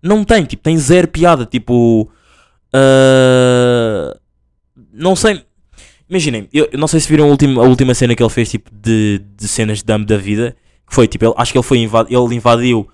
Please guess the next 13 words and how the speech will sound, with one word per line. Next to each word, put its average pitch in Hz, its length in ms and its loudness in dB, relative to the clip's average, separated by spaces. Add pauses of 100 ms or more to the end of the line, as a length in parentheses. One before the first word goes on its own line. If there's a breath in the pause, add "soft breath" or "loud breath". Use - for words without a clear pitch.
(360)
uma 120 260 -2
escola 117 380 0
secundária 120 380 0
onde 110 80 -6
tava 113 240 0 (400)
a, - 40 -6
a 117 40 -6
decorrer 113 320 -6
os 110 60 -6
morangos 113 340 -6
com 120 140 -4
açúcar 120 580 -2 (340)
e, 147 380 0